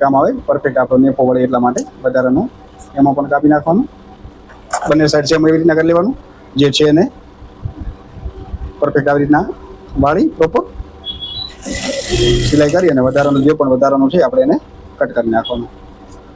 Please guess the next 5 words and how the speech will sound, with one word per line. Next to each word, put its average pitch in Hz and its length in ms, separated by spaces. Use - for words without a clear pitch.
આટલું 139 220
થઈ 165 140
ગયું. 208 160
પછી 135 180
હવે 143 120